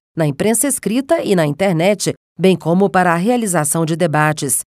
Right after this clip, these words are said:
Comícios, carreatas e campanhas com alto-falantes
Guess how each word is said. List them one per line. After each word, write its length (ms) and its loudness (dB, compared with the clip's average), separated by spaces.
Comícios, 680 2
carreatas 720 -2
e 60 -4
campanhas 580 -2
com 180 -4
alto-falantes 680 0